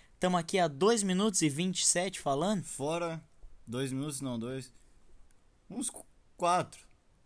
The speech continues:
Speaker 2: Bom, de qualquer maneira.
Speaker 1: Quatro?
Speaker 2: Sim. Quatro.
Speaker 1: Tá. Mas pra quem não sabe quem que é o Monark, né? Tamo há quatro minutos falando.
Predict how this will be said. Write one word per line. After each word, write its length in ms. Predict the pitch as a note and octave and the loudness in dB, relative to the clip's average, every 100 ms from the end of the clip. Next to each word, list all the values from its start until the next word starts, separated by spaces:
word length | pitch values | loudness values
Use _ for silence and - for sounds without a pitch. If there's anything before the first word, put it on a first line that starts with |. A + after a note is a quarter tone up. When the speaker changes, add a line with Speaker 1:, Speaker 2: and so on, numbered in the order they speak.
| - | -8
Speaker 2:
Bom, 160 | C3+ | -6
de 60 | A#2 | -4
qualquer 220 | A#2 A#2+ | -6 -8
maneira. 280 | B2 G#2+ G#2+ - - - - - - | -6 -8 -10 -16 -20 -20 -20 -20 -20
Speaker 1:
Quatro? 460 | - - - - - - - - - - | -12 -12 -12 -14 -14 -16 -16 -20 -20 -20
Speaker 2:
Sim. 320 | - A#2+ A#2+ A2+ - - - - - - - - | -12 -8 -6 -8 -14 -18 -18 -20 -20 -20 -20 -16
Quatro. 320 | A#2 A2+ A2 - - - - | -8 -8 -8 -16 -20 -18 -4
Speaker 1:
Tá. 240 | F3 C3 - - - - - - - | -2 -2 -4 -20 -20 -20 -20 -18 -2
Mas 160 | F3 | -2
pra 180 | F3 G#3 | 0 -4
quem 140 | G#3+ B3 | -4 0
não 100 | A3+ | 2
sabe 200 | A3+ G#3 | 2 0
quem 100 | G3+ | -2
que 60 | |
é 40 | G3 | 0
o 20 | |
Monark, 360 | F3 F3 G#3+ | 0 0 -2
né? 140 | G3+ G3 | -4 -2
Tamo 160 | F#3+ | -2
há 80 | F3 | -2
quatro 400 | - A3+ A#3 G3 | 2 2 2 -2
minutos 280 | F#3+ F#3+ F#3+ | -4 -4 -2
falando. 400 | F3+ E3+ G3+ F#3+ | 0 2 2 -2